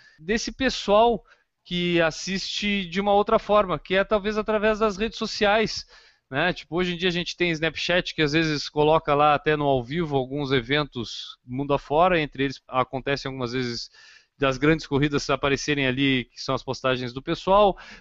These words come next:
mas também tem Facebook, às vezes o Facebook oficial lá da New York Road Runners vai botando durante o dia da prova os, os pesso-, as pessoas que vão chegando na prova com fotos, as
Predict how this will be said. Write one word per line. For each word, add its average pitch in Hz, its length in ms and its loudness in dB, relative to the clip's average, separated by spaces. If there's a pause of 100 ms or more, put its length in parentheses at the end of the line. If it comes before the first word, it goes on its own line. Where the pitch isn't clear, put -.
mas 185 120 2
também 214 200 2
tem 208 120 0
Facebook, 180 720 -2
às 139 60 2
vezes 160 160 0
o - 60 -12
Facebook 175 420 -2
oficial 170 360 2
lá 170 120 6
da 151 160 4
New 156 180 0
York 165 300 4
Road 156 160 0
Runners 190 400 0
vai 214 140 4
botando 247 680 2 (320)
durante 180 300 0
o 170 40 -4
dia 180 220 2
da 175 140 4
prova 165 560 4
os, 143 400 -2
os 143 240 -8
pesso-, 143 420 -4
as 135 220 0
pessoas 143 360 -6
que - 80 -18
vão 147 80 -6
chegando 139 600 0
na 135 100 2
prova 143 300 2
com 143 120 -12
fotos, 156 580 0 (100)
as 123 260 0